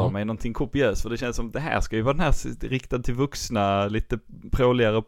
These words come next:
Speaker 2: s-, snofsigare serien. Men han säger, "I am your father", men det stavas I O U, eh, apostrof R E. Det vill säga,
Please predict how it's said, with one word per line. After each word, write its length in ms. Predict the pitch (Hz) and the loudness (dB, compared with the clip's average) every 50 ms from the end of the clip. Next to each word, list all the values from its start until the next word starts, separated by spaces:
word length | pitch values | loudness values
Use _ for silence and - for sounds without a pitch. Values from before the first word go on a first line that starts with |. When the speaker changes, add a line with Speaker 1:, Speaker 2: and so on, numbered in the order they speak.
| - | -6
Speaker 2:
s-, 240 | - - 95 113 120 - | -12 -10 -10 -8 -8 -4
snofsigare 840 | - 139 139 - - 127 107 95 87 90 95 95 101 101 90 92 | -2 0 0 0 0 0 0 0 -2 -2 -4 -4 -4 -4 -6 -6
serien. 480 | 104 - 117 98 92 90 92 95 101 110 - - - - - - - - - | -4 -2 0 0 0 -2 -2 -4 -6 -6 -8 -10 -10 -12 -14 -14 -14 -12 -6
Men 140 | 107 113 110 | -4 -2 -2
han 100 | 123 123 | -2 -2
säger, 640 | - - 170 151 127 123 120 - - 131 143 143 | 0 0 0 2 2 2 0 0 0 0 2 2
"I 80 | 135 131 | 2 2
am 180 | 123 127 123 - - | 0 0 -4 -6 -6
your 340 | 127 120 135 131 127 127 123 | -4 0 2 4 6 6 4
father", 640 | - - 175 156 135 117 101 90 101 95 98 98 - | 4 4 4 4 6 4 4 4 2 2 2 2 0
men 160 | - 107 110 | -2 -6 -4
det 100 | 98 113 | -4 -4
stavas 680 | - - - 123 123 120 117 110 104 101 - - - - - - - - - - - - - - - - - - | -6 -2 0 2 2 2 2 2 0 0 0 -2 -6 -6 -8 -8 -10 -16 -20 -20 -20 -20 -18 -14 -14 -14 -10 -4
I 300 | - 117 120 117 - - | -2 -2 0 0 0 0
O 160 | 135 127 117 - | 0 0 0 0
U, 260 | 123 127 117 110 107 107 - - - _ _ _ _ _ _ _ | 0 0 2 0 0 -2 -4 -8 -14 _ _ _ _ _ _ _
eh, 80 | - - - - | -12 -10 -2 0
apostrof 680 | - - - - - - - 160 123 95 101 - - - | 2 4 4 2 2 2 2 2 2 4 2 0 0 2
R 220 | 139 127 110 104 | 2 4 4 4
E. 220 | 113 98 - - - - - _ _ _ _ _ - | 2 0 -2 -4 -8 -10 -12 _ _ _ _ _ -10
Det 100 | - 113 | -6 -4
vill 120 | 110 107 101 | -2 0 2
säga, 400 | 107 104 98 92 92 90 - | 4 4 6 6 4 2 0